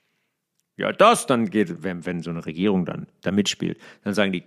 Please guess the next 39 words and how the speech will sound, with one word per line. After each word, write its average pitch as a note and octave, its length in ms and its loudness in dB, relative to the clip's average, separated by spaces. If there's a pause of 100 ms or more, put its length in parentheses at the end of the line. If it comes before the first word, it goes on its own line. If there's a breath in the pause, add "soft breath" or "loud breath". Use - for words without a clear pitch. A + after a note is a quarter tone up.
"Das D3 240 2
ist C3+ 120 -6
ver-, A2 140 -2
Fentanyl C3+ 480 0
ist B2+ 80 -2
verboten." A2 500 -2
Ja, F#2+ 180 0
habe G2 160 -2
ich F2+ 60 2
aber F2+ 100 2
gar F2+ 80 2
nicht F2 140 -2
produziert, E2 400 0
ich - 100 -2
habe F#2+ 160 0
ja F2+ 40 2
nur F2+ 120 2
eine E2+ 100 -4
Vorstufe A2 440 0
produziert. - 440 -4 (240)
Hm. F#2+ 160 -10 (1500 loud breath)
Weil B2 140 4
auch F#3 160 6
in G3 100 8
China F#3+ 500 6
verbietet D#3+ 520 6
das - 160 -2
Gesetz A#2+ 360 2
theoretisch B2 520 2
die G#2+ 120 4
Herstellung G2+ 460 2
und G#2 220 0
Inumlaufbringung G2 760 2
von G#2 180 -4
gewissen F2 300 -6
Stoffen, - 380 0
in F#2+ 140 -6
der F#2 100 -8
Theorie. G2+ 400 -4